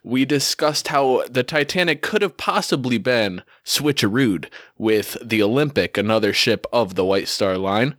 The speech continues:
We also got into how a fire in the coal bunker of the ship possibly could have weakened the hull. It was a pretty valid theory. Not to mention the potential of a mummy's curse that could have possibly sank the Titanic.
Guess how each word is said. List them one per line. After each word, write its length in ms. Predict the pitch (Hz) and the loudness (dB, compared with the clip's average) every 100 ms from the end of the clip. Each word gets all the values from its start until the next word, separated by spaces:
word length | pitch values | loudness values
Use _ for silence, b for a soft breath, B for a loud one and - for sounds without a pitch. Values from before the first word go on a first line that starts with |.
| - | -2
We 200 | 143 156 | 0 2
also 520 | 139 165 160 165 147 | 0 0 0 0 0
got 320 | 135 143 139 | 2 0 0
into 560 | 139 135 120 - 135 123 | -2 -2 -2 0 2 0
how 400 | - 135 123 123 | 0 2 4 2
a 200 | 123 123 | 2 0
fire 520 | - - 151 160 156 | 0 -2 2 2 2
in 220 | 151 151 143 | 0 0 0
the 80 | 123 | -2
coal 360 | - 151 156 | -2 0 0
bunker 460 | 123 127 120 123 120 | 2 0 0 2 2
of 160 | 120 | 2
the 100 | 110 | 0
ship 420 | 107 - 117 - - | 0 0 -2 -4 -6
possibly 580 | 156 139 - 120 117 | -2 -2 0 -2 -2
could 200 | 110 123 | -2 0
have 140 | 113 101 | 0 0
weakened 500 | 117 117 127 110 104 | -4 -2 -2 -2 -2
the 140 | 101 95 | -2 0
hull. 460 | - 135 92 - b | 0 0 0 -4 b
It 60 | - | -6
was 100 | 127 | -4
a 60 | 156 | -2
pretty 300 | - 160 143 | 0 0 2
valid 480 | 139 139 127 113 | 2 2 2 0
theory. 340 | 147 113 85 - b | 0 0 -2 -8 b
Not 320 | 120 139 156 - | -2 0 0 0
to 80 | |
mention 680 | 139 151 170 - 127 123 135 b b | 2 2 0 2 0 0 -6 b b
the 80 | 123 | -2
potential 720 | 120 127 - 117 113 120 113 | 0 -2 0 -2 0 2 2
of 200 | 85 110 - | 0 -2 0
a 140 | 120 | 0
mummy's 540 | 107 107 110 110 107 - | 2 2 2 0 -2 -4
curse 480 | - 135 101 - | -2 -2 -2 -2
that 240 | - 92 - | -2 -4 -4
could 260 | - 190 | -2 0
have 160 | 160 - | 0 -2
possibly 640 | - 147 147 131 107 104 98 | -2 0 0 0 2 0 0
sank 380 | - 107 98 | 0 0 -2
the 100 | - | -6
Titanic. 760 | 95 92 92 123 110 85 - - | -2 -2 0 0 -2 -4 -12 -20